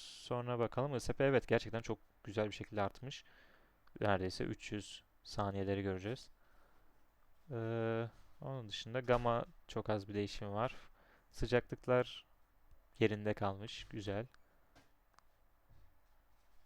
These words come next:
Diyebiliriz. Evet, bu videoda, e, Light Edition için R P A programını anlattım.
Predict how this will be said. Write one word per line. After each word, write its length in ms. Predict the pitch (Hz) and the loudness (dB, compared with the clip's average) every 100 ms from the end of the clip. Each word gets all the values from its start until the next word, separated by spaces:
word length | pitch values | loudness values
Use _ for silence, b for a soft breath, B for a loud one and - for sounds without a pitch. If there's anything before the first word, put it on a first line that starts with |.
| - - - - - - _ - | -20 -20 -20 -20 -20 -20 _ -2
Diyebiliriz. 680 | 110 123 117 98 98 - - - - - - - - - - B B B B B B - | 0 0 0 -2 -2 -4 -4 -10 -20 -20 -20 -20 -20 -20 -20 B B B B B B 0
Evet, 480 | 143 143 - - - - | 4 4 2 -10 -14 -2
bu 160 | 143 143 | 0 2
videoda, 580 | 147 151 151 151 143 - - - - - - - - - _ - - _ - - | 6 6 10 10 10 2 -12 -20 -20 -20 -20 -20 -20 -20 _ -20 -20 _ -20 -6
e, 60 | - 117 113 110 113 113 113 | 0 2 4 4 4 2 6
Light 240 | 127 135 | 6 8
Edition 360 | 131 131 - 127 | 4 2 -2 -6
için 260 | - 135 | -6 0
R 120 | 120 117 | 2 4
P 160 | 123 | 4
A 60 | 123 | 2
programını 440 | 120 117 113 120 | 2 0 -2 0
anlattım. 500 | 127 127 123 - 127 | 0 0 -2 -4 -8